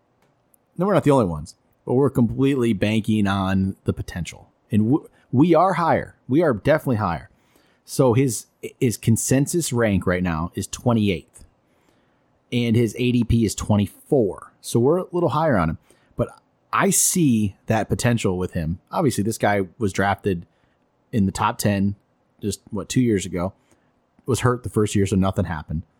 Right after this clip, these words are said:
Last year, he was, he finally, it's just we saw that, we saw the potential because the numbers, if you just look at the non-touchdowns here, forty-three catches for six hundred sixty-four yards, but then he t-, got the ten touchdowns to really boost it.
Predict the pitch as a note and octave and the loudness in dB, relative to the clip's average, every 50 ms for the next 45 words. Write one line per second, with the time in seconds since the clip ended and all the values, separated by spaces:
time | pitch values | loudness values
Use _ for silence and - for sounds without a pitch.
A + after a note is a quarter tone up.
0 | _ _ _ _ _ _ _ - A#2+ C#3 F3 F#3 - - - D#3 D3+ C#3 C3 B2 | _ _ _ _ _ _ _ -4 0 0 0 0 0 -2 -2 0 2 2 2 2
1 | G#2+ - _ _ _ _ _ _ _ D#3 C#3+ C3+ D3 - _ _ _ - B2+ C3 | 0 -2 _ _ _ _ _ _ _ -4 -4 -4 -4 -8 _ _ _ -2 0 2
2 | C#3+ D#3 D#3 D3+ D3 - - D#3 - - E3 C3 - E3 C#3 C3+ B2+ C3 B2 A#2 | 2 2 0 0 -2 -6 -10 -12 -4 -2 0 0 2 0 0 2 2 2 2 2
3 | - - D#3+ D3+ D3 C#3 A#2+ A2+ A#2 A#2 - - E3 D#3 D3 C3+ A#2+ G2 - - | 2 2 4 4 4 4 2 0 0 -2 0 0 2 2 2 2 0 -2 0 0
4 | A2 F2+ F2+ E2+ G2+ - - B2+ G#2+ A#2 - _ B2 A2 A#2+ A#2+ D#3 G3+ F3 C3+ | 0 -2 -2 -6 -6 -4 -2 -4 -4 -4 -10 _ -6 -2 0 2 2 4 4 2
5 | A#2 A2+ C#3+ D3 C#3 - - - - A#2+ - G2+ G2 G#2+ A2+ C3 C#3 C#3 A#2+ - | 2 2 0 -2 -2 -2 -2 -2 -2 -2 0 0 2 2 2 2 2 0 0 0
6 | D#3+ B2+ - - C3 A#2+ F#2+ E2+ E2+ - - D#2+ D2+ - _ _ _ _ _ _ | 0 -2 0 -2 -2 -2 -2 -4 -6 -8 -8 -10 -10 -14 _ _ _ _ _ _
7 | _ - _ _ _ _ _ _ _ _ _ _ _ _ _ - D3 F#3 F#3+ G3 | _ -20 _ _ _ _ _ _ _ _ _ _ _ _ _ 4 4 4 4 4
8 | - D#3+ D#3+ C#3 C#3 - C#3 C3 B2 B2+ A#2 - A#2+ G#2 - - B2 - B2 A#2 | 2 0 0 0 2 4 2 4 2 0 0 0 -2 0 0 0 0 0 0 0
9 | A2+ - - G#2+ - G2 - A2+ G#2 G2+ F#2+ F#2+ F2 - - G#2 A#2 A2+ G2+ - | 0 0 -2 -4 -4 -2 -2 0 2 2 2 0 -2 -2 -2 -2 0 0 -2 -4
10 | - - - - - C#3+ A#2+ G2+ - - - - A2 F#2+ B2+ A#2+ G#2+ - - F#2+ | -6 -10 -10 -10 -6 -4 -2 -2 -2 -4 -4 -2 0 0 2 0 0 0 0 -2
11 | F2+ F2 F#2 F#2 G2+ F#2 F2+ E2+ F2+ G2 F#2 - - - - | -2 -2 -2 -4 -4 -4 -4 -2 0 0 -2 -2 -4 -10 -14